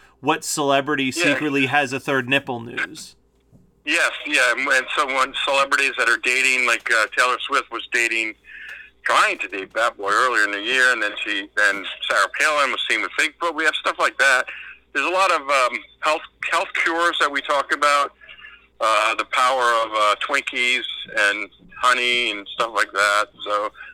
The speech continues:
Speaker 2: we, we have a lot of things, good health advice. And then there's columnists. There's, uh, Ed Anger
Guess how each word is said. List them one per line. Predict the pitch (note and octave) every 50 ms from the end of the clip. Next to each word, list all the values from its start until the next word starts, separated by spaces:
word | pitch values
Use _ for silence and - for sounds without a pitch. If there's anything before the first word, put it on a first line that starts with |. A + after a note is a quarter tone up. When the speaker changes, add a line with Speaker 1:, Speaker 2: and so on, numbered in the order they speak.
| - - _ _ -
Speaker 2:
we, | C3+ C3+
we | D3 C#3+ C#3 C#3
have | C#3+ D#3+ D3+ C#3
a | C3
lot | C3 C3 C3
of | C3 B2 -
things, | C3+ C3+ B2+ B2 A2 - - - -
good | D3 C#3 A2
health | - D3+ C#3 C3+ -
advice. | C3+ A#2+ - A#2+ B2 C3 C3 - - - - - - - - - - -
And | - E3
then | F#3+ G#3
there's | A3+ G#3+ -
columnists. | - - G#3 A3+ A#3 A#3+ G#3 D#3 B2+ G#2 F#2 - - - -
There's, | B2+ C3 C3+ C3 A#2 C3+
uh, | B2+ A#2+ A2+ A2+ A2+ - - - _ _ _ _ _ _ _ _ -
Ed | E3+ E3 D#3 D3+ C#3+ D#3+ F3+
Anger | E3 C3 B2+ B2+ C3